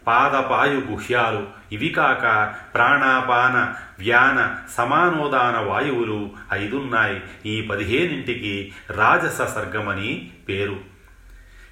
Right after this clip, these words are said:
క్రియాశక్తిమయాలైన ఇవి సాధనాలు, చిదనువృత్తి వీటికి ఉపాదానం. సాత్వికమైన జ్ఞానశక్తి నుంచి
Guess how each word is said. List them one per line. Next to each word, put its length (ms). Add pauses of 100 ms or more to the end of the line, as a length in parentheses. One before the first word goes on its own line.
క్రియాశక్తిమయాలైన 1500 (180)
ఇవి 520 (100)
సాధనాలు, 680 (240)
చిదనువృత్తి 1000 (140)
వీటికి 600 (120)
ఉపాదానం. 720 (1080)
సాత్వికమైన 880
జ్ఞానశక్తి 600
నుంచి 540